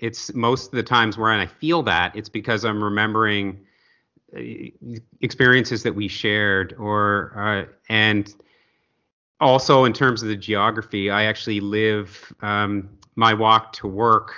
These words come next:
uh, from Uptown Saint John, he grew up, yeah, Uptown.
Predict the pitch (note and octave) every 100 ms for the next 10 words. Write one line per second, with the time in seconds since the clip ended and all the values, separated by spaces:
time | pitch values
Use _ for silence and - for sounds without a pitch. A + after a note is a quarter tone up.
0 | - _ _ - G#2 G#2 G2+ F#2+ A#2 G#2
1 | G#2 - G#2 F#2+ G#2+ F2+ G#2 G2+ F#2 G#2
2 | - G2 G2+ F#2+ - - E2+ - G2+ -
3 | G2+ F2+ E2+